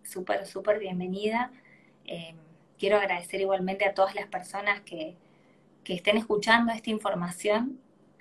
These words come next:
que ya eso es un montón. También les quiero decir que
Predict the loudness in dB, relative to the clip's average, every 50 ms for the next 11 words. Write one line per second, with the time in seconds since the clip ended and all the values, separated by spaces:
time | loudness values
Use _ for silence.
0 | _ -4 -2 0 6 8 8 8 8 4 0 0 0 -2 -2 -2 -6 -10 -10 -8
1 | -6 -4 -2 -2 -2 0 2 2 0 0 -2 -6 -10 -16 -20 -20 -20 -20 -16 _
2 | -4 -2 -2 0 0 0 0 0 0 4 8 8 8 8 6 0 -4 -2 0 0
3 | 0 -2 -4 -4 -2 -2 -2 -2